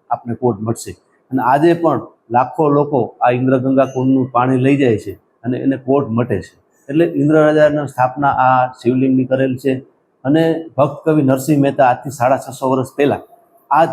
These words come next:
જગ્યાની અંદર સ્વયંભૂ મહાદેવજી એમને સાતમા દિવસે રાત્રે બાર વાગે એમને દર્શન આપ્યા હતા અને બાવડું પકડી એમ કહેવાય કે કૈલાસમાં લઈ ગયા હતા. અને નરસિંહ મહેતાને એમ કહેવાય કે કૈલાસમાં રાખી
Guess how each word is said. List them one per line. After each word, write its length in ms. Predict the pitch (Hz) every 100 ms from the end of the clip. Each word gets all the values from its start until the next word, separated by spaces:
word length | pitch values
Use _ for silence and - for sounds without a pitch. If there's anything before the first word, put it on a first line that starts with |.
| -
જગ્યાની 380 | 143 151 147 143
અંદર 220 | 139 135
સ્વયંભૂ 480 | - 135 147 139 143
મહાદેવજી 540 | 127 127 135 135 131
એમને 260 | 131 131 127
સાતમા 420 | 117 117 - 131
દિવસે 300 | 127 123 120
રાત્રે 320 | 113 113 120
બાર 240 | 110 117
વાગે 220 | 120 120 120
એમને 180 | 120
દર્શન 360 | 110 117 127 123
આપ્યા 260 | 123 123 123
હતા 180 | 127 127 - _ _ _
અને 100 | 123
બાવડું 460 | 104 123 160 170 165
પકડી 480 | 165 170 147 - -
એમ 100 | 139
કહેવાય 260 | 143 151 151
કે 100 | 143
કૈલાસમાં 540 | - 151 151 135 117
લઈ 120 | 110
ગયા 200 | 98 98
હતા. 140 | 92 - _ _ _ _
અને 420 | 143 160 160 160 - - _ _
નરસિંહ 360 | 120 131 196 190
મહેતાને 340 | 185 185 175
એમ 100 | 175
કહેવાય 220 | 170 175
કે 80 | 175
કૈલાસમાં 580 | 156 139 170 175 165 160
રાખી 460 | 156 165 160 120